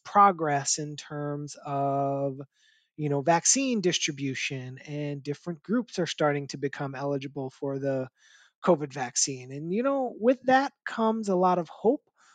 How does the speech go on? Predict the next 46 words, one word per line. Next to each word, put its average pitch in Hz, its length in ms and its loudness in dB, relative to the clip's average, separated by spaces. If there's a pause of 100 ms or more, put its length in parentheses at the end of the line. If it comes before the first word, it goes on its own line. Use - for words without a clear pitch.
(160)
but 185 80 6
with 220 200 4
that 202 140 6
also 196 300 4
comes 185 320 -2
a 180 40 2
lot 175 220 4
of 170 100 0
anxiety, 160 760 -2
because 147 460 0
it's 160 220 2
one 165 160 0
of 165 60 4
those 165 240 4
things 160 340 -4
where 156 120 0
you 160 100 2
think 165 260 -4
of, 165 140 2
"Okay, 190 420 2
so 165 220 -2
now 208 520 0 (520)
if 185 360 4
it's 175 140 0
gonna 175 220 0
be 196 120 2
spring 196 500 2
and 135 100 -4
I 139 100 -6
can 151 220 -10
leave 170 240 -4
the 185 60 -2
house 180 640 -2
and 139 140 -6
I 135 60 -6
might 147 260 -6
be 160 100 0
able 170 120 2
to 170 80 -2
get 185 160 -2
this 190 160 -4
vaccine, 208 640 0
and 135 160 -8
that's 139 240 -8
all 202 160 2
great, 185 420 2